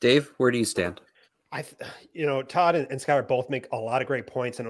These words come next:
Speaker 2: a, a lot of what I w-, would say. I just think, so I, instead of just parroting what they said, I wanna say the way that I really try have, have shifted my dynasty play lately is I used to be a big player guy.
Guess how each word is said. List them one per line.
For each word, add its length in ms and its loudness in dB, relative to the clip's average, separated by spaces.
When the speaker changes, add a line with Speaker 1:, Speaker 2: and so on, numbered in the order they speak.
Speaker 2:
a, 220 -8
a 20 -8
lot 280 -2
of 80 -2
what 80 -2
I 60 0
w-, 220 -4
would 200 -10
say. 480 2
I 100 -2
just 240 -6
think, 380 -4
so 160 2
I, 80 8
instead 220 2
of 60 0
just 120 -4
parroting 340 6
what 120 0
they 120 2
said, 200 0
I 40 4
wanna 160 2
say 280 2
the 120 -2
way 320 4
that 180 0
I 180 2
really 580 0
try 280 4
have, 260 0
have 180 -2
shifted 480 0
my 340 0
dynasty 440 2
play 400 2
lately 580 -2
is 100 -10
I 60 4
used 200 2
to 20 -20
be 80 2
a 60 4
big 200 0
player 260 4
guy. 240 -2